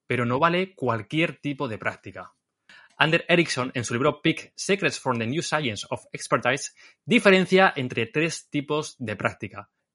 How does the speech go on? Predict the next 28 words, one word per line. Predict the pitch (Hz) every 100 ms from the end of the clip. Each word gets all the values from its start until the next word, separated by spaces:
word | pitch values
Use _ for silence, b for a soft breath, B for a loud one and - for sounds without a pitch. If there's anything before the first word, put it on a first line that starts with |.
| _
El | 131
primer | 120 123 160
tipo | 185 170
de | 147
práctica | 175 170 147 156 147 -
es | 170 190
la | 180
sencilla, | 127 117 120 104 95 - _ -
repetir | 127 123 143 151 - _
una | 175 196
y | 175
otra | 147 135
vez | 131 165 - _
la | 123 123
misma | 143 135
acción. | 110 - 104 92 - _ _ _
Como | _ 104 113
ya |
hemos | 143 165
comentado, | 170 160 165 131 104
y |
a | 110
diferencia | 110 113 147 120
de | 104
lo | 101
que | 104
muchos | 131 196 196 -
piensan, | 180 180 - 156 180